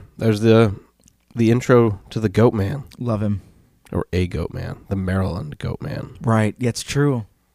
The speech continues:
Speaker 2: That's true.
Speaker 1: Mm-hmm. Runs around with an axe. Watch out out there.
Speaker 2: Geographically, um,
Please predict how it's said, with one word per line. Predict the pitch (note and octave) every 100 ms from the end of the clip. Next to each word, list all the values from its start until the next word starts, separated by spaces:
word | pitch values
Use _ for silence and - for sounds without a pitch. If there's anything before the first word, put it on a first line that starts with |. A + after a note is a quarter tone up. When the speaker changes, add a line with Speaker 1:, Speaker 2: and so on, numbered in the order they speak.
| _
Speaker 2:
That's | G#2+ -
true. | - B2+ A#2+ G#2 _ _ F2+
Speaker 1:
Mm-hmm. | F2 E2 F2+ - _ _ _ _ _ _ _ _ -
Runs | - F#2+ G2
around | G#2 G#2
with | G#2
an |
axe. | G#2+ G2+ - -
Watch | F#2 G2+
out | A2 A2+
out | F#2 -
there. | F#2 F2+ - -
Speaker 2:
Geographically, | C3 B2 B2 A#2 A#2+ G#2+ A2 G#2 G2 -
um, | - D3+ F#2 F#2